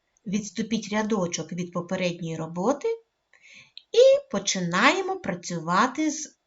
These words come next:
елементами літери «Ж». Пишемо на рядочку правий півовал, потім з'єднані три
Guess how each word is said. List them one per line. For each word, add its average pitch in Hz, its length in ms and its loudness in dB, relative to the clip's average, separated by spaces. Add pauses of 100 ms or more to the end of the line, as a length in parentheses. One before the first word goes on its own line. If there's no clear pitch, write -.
(140)
елементами 190 1000 0
літери 185 520 -2
«Ж». 160 280 0 (1200)
Пишемо 208 640 2
на 208 380 2 (180)
рядочку 214 960 -2 (1700)
правий 220 840 0 (200)
півовал, 247 880 0 (1000)
потім 277 640 0 (600)
з'єднані 196 920 0
три 233 720 -2